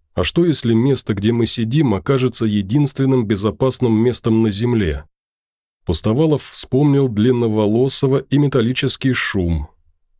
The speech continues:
«Гермозатворы», догадался он. Даша пошевелилась, как бы ненароком сильнее прижимаясь к его плечу.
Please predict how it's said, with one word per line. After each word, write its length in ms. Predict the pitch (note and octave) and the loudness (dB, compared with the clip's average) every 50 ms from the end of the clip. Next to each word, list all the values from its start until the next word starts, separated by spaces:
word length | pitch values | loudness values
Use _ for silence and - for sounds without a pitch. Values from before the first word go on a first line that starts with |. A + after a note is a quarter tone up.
| _ _ _ _ - | _ _ _ _ -8
«Гермозатворы», 1300 | D#2+ D2+ F2+ A#2 A#2+ B2+ B2+ C3 B2+ A2+ B2 C#3 C#3 - D3+ D3 D#3 D#3+ C#3 G#2+ E2+ E2 D2 C#2 C#2 - _ _ _ _ - | -4 -2 -2 0 0 2 2 2 0 0 0 -2 -2 -2 0 0 2 2 2 2 0 -2 -4 -4 -6 -10 _ _ _ _ -8
догадался 680 | D#2 F2+ F2 E2 F#2 F2 F2+ F2+ E2+ E2 - - - F2 | -4 -4 -2 0 0 0 0 0 0 0 -2 -2 -2 -2
он. 280 | E2 D#2+ D#2 D2 D2 - _ _ _ _ _ _ _ _ _ _ _ _ _ _ _ E2 | -2 -2 -2 -4 -6 -10 _ _ _ _ _ _ _ _ _ _ _ _ _ _ _ -4
Даша 340 | E2 F#2 B2+ C3 - E3 | -2 0 0 0 -2 -2
пошевелилась, 960 | D3 - C3+ - - C3 A2+ G2+ G2+ F#2+ F#2 F#2 G2 G#2 B2+ D3 D3 - - - | -2 -2 -2 -2 -2 -2 -2 0 0 -2 -2 -2 -2 0 0 0 -2 -4 -6 -4
как 220 | - C3+ C#3 C#3 | -4 -2 -2 -2
бы 140 | C#3 C#3+ C#3 | 0 0 0
ненароком 720 | C3 C3 A#2+ A2+ G#2+ G#2 G2 F#2+ G#2 B2+ B2+ - D3 C#3+ C3+ | 2 2 2 2 0 0 0 0 2 0 0 0 0 -2 0
сильнее 560 | B2 - - G2 F#2+ F#2 G2 A2 B2+ C3 C3 | -2 -2 -2 -2 -2 0 0 2 2 2 2
прижимаясь 720 | - - G2+ G#2 F2 F2+ G2 F#2+ G2 G#2+ A2+ A2+ A2+ A2 - | 0 -2 -2 -2 -2 -2 -2 0 0 0 0 0 0 -2 -4
к 120 | - - | -4 -2
его 240 | G#2+ G#2+ G2+ G#2+ G#2 | -2 0 0 0 -2
плечу. 580 | - - G2+ G#2+ G2+ - - - F2 D2 C#2 | -2 -2 -2 -2 -2 -2 -4 -4 -4 -4 -4